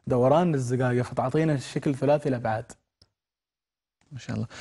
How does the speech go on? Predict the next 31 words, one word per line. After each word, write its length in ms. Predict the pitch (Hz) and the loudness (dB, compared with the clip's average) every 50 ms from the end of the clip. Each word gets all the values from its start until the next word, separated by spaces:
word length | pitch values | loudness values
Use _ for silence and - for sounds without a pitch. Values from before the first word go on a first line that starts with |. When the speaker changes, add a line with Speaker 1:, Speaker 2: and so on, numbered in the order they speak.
| - - 113 - | -16 -10 -4 0
Speaker 2:
زين، 240 | 139 185 180 151 - | 0 0 0 0 -2
آه، 260 | - 139 147 139 147 | 0 2 2 2 2
مشعل، 280 | 170 170 - 180 190 190 | 0 0 0 2 2 2
أنا 140 | 180 170 | 2 2
بسألك 500 | 156 143 131 - 170 165 151 131 - - | 2 2 2 2 2 2 2 2 0 0
عن، 160 | 127 123 120 117 | 0 0 2 2
آه، 340 | 110 104 101 101 104 104 | 2 0 0 0 0 0
المهارات، 720 | 104 107 107 110 107 113 117 113 117 120 113 107 - - - 110 | 0 0 0 0 0 2 2 4 4 4 2 0 -4 -8 -10 -8
آه، 340 | 101 98 98 98 98 95 | -6 -6 -6 -6 -6 -6
يعني 460 | - 98 95 95 95 95 95 - - - - _ _ - | -8 -8 -8 -8 -8 -8 -8 -8 -10 -12 -18 _ _ -8
اللي 420 | - 92 98 104 110 110 113 107 | -6 -2 0 2 2 4 2 2
حاب 320 | - - 135 131 120 127 | 0 0 0 0 0 -2
إنه 320 | 131 120 117 113 107 104 - - _ - | -2 -2 -2 -2 -4 -4 -6 -8 _ -4
يدخل 360 | 131 127 - - - 117 104 | -4 -4 -4 -4 -4 -4 -2
هذا 240 | 101 104 101 101 98 | 0 0 0 0 0
المجال، 460 | 98 98 101 98 101 101 98 95 98 | 0 0 -2 0 0 0 0 0 -2
مجال 260 | 98 95 104 104 98 | -2 -2 -2 -2 -2
تقنية 340 | - 110 - 113 107 101 - - | -4 -4 -2 -2 -2 -2 -2 -2
الهيلوجرام، 580 | 104 98 95 95 98 98 98 113 104 101 101 95 - - - - - - - | -2 0 0 0 0 0 0 0 0 0 -2 -2 -4 -10 -14 -16 -16 -8 0
هل 140 | - 160 175 | 2 2 4
هناك 320 | 165 175 185 180 - - | 4 2 0 0 0 0
مهارات 560 | 175 143 147 151 143 143 135 127 131 135 - 131 | 0 2 2 0 0 2 2 2 2 0 -2 -4
معينة 500 | 117 110 120 120 117 123 123 123 113 - | -4 -2 0 0 2 2 2 0 0 -2
لازم 600 | - 85 104 110 110 110 120 123 123 139 131 131 | -2 -2 0 2 2 2 2 2 0 -4 -4 -6
يكتسبها، 600 | 123 - - - - - 139 123 135 139 135 135 | -6 -6 -10 -10 -6 -4 -2 0 2 2 2 0
شروط، 420 | - - 117 107 107 104 - - | -2 -4 -6 -6 -6 -6 -6 -6
آه، 240 | - - 104 107 110 | -4 -2 0 2 2
يعني 220 | 110 107 107 110 | 2 0 0 -2
اشتراطات 580 | 107 - - 113 104 101 101 - 117 127 - - | -4 -4 -4 -4 -4 -4 -2 -4 -4 -4 -4 -4
معينة؟ 420 | 131 131 139 139 139 135 143 151 147 - _ _ _ _ _ _ _ _ - - - - - - - - - - | -4 -2 0 0 0 0 -2 -4 -6 -10 _ _ _ _ _ _ _ _ -20 -20 -20 -20 -20 -20 -20 -18 -4 0
Speaker 1:
آم، 1000 | 139 147 147 147 147 147 143 143 143 139 139 139 139 139 139 135 131 123 120 | 2 4 4 4 4 4 4 4 4 2 4 4 4 4 4 4 2 2 0